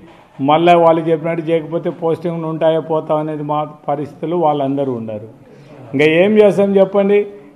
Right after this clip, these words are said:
ఇంకా వాళ్ళ మాట వినకపోతే ఇబ్బంది అయిపోతుంది. ఊళ్ళల్లో లాస్ట్కు ఈ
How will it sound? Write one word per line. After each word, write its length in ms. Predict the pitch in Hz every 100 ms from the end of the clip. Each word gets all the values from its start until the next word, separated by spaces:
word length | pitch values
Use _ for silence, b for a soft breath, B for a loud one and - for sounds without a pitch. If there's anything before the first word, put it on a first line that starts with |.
| -
ఇంకా 80 | 180
వాళ్ళ 260 | 190 190
మాట 320 | 196 196 202 208
వినకపోతే 560 | 202 190 185 208 214
ఇబ్బంది 440 | 233 220 175 175 151
అయిపోతుంది. 680 | 131 131 123 131 117 123 - b b b 156
ఊళ్ళల్లో 540 | 185 214 214 208 214
లాస్ట్కు 1000 | 196 190 180 190 196 196 208 - 226 220
ఈ 200 | 202 185